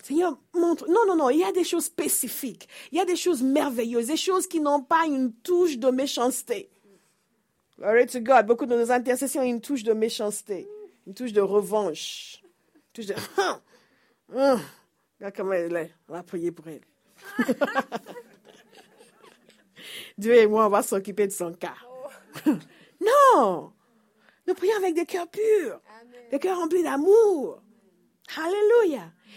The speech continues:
Speaker 1: Et ces choses qui sont bonnes, que donc nous devrions prier sur les autres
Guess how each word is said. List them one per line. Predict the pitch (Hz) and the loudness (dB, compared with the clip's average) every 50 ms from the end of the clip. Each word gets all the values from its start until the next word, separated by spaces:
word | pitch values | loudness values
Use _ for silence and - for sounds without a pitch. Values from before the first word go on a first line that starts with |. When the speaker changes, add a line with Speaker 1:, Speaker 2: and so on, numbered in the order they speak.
| - - - - | -20 -14 -6 -2
Speaker 1:
Et | 403 381 | -2 2
ces | - 427 415 | 4 4 2
choses | - - - 440 466 427 453 | 2 4 4 4 4 2 2
qui | - | -2
sont | 339 - 381 349 320 | -4 -2 -2 -2 -2
bonnes, | 277 214 190 320 381 381 370 370 330 262 196 - - - - - - | -2 -4 -2 0 0 0 0 0 -2 -4 -6 -8 -12 -18 -20 -20 -4
que | - 392 | 0 0
donc | 359 330 403 403 349 | 2 4 4 4 4
nous | 330 | 4
devrions | 294 311 294 285 339 330 320 | 4 2 0 0 0 -2 -2
prier | 302 - 320 302 320 349 330 - - - - _ | -4 -4 -6 -4 -2 -2 -4 -4 -8 -14 -20 _
sur | - - - - - 415 415 415 415 415 415 392 - - - - - | -16 -14 -12 -2 2 4 6 6 6 4 2 2 -2 -12 -18 -10 -4
les | 269 302 320 311 240 208 185 - | -2 0 0 0 -2 -2 -2 2
autres | 285 277 240 196 160 - - - | 4 4 4 2 0 -4 -10 -8